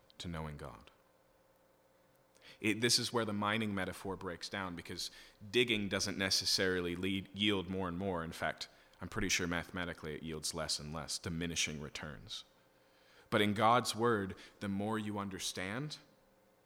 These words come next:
the more you're equipped to understand more. Right? That's just how knowledge works. We call it the hermeneutical circle, or I prefer the hermeneutical spiral, which means every time you incorporate something the Bible teaches you,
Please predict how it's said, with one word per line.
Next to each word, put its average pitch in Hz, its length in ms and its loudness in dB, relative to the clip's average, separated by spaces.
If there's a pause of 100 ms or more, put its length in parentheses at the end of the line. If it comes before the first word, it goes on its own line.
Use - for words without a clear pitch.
(140)
the 104 100 -4
more 104 200 0
you're 95 180 -2
equipped - 340 -4
to 92 120 -6
understand 80 500 -6
more. 76 200 -12 (1120)
Right? 92 220 -2
That's 117 220 4
just - 200 -2
how 98 120 0
knowledge 92 480 -2
works. - 380 -14 (580)
We 107 80 -4
call 123 200 8
it 98 100 4
the 104 80 0
hermeneutical 113 720 -2
circle, 82 500 -4
or 78 120 -8
I 87 100 -2
prefer - 340 -6
the 90 80 -4
hermeneutical 95 640 -6
spiral, 82 520 -4 (360)
which - 180 0
means 104 280 2
every 135 240 6
time 120 260 0
you 107 140 -2
incorporate 117 640 -4
something 113 360 -4
the 107 80 -6
Bible 98 320 -2
teaches - 440 -6
you, 156 160 -6